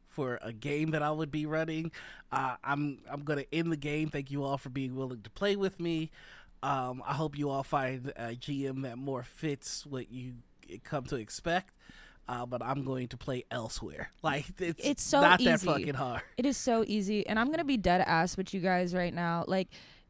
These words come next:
Speaker 2: m-, dear brother described such a polite and formal way of doing it. But as someone that is physically very small,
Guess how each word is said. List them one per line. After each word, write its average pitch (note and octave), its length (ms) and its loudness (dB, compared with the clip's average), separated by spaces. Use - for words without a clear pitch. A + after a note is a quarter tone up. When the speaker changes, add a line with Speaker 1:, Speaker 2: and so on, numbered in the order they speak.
Speaker 2:
m-, E3+ 420 -6
dear C#4 220 8
brother G3 480 6
described G#3 480 4
such A#3 240 2
a C4 60 4
polite G3+ 400 8
and G3+ 120 0
formal G3 340 0
way F3 180 2
of F3+ 120 -2
doing E3+ 320 0
it. E3 220 0
But F#3+ 220 2
as A3 280 6
someone A3 520 4
that G#3 340 6
is G3+ 360 4
physically B3+ 560 2
very G#3+ 280 6
small, F3 640 6